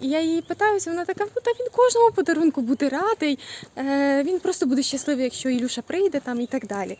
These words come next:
Е, але я пам'ятаю, питалася Ілюші, кажу, "Що ти думаєш, що кот-, твій колега був би радий отримати?" Він ці, оці карти покемон.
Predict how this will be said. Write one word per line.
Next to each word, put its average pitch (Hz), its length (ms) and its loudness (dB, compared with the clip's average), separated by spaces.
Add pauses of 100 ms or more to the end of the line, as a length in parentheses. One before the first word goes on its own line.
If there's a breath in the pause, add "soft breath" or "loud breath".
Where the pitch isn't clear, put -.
(580 loud breath)
Е, 254 340 -4
але 349 400 2
я 294 340 0
пам'ятаю, 294 440 2
питалася 294 400 4
Ілюші, 294 240 2
кажу, 254 240 -6
"Що 311 140 -4
ти 262 100 -8
думаєш, 240 320 2
що 233 140 -6
кот-, - 220 -4
твій 226 140 -8
колега 233 360 -2
був 214 160 -4
би 214 140 -4
радий 220 240 -2
отримати?" - 500 -8
Він 302 160 4
ці, 277 140 0
оці 277 180 -2
карти - 320 -4
покемон. 208 440 -6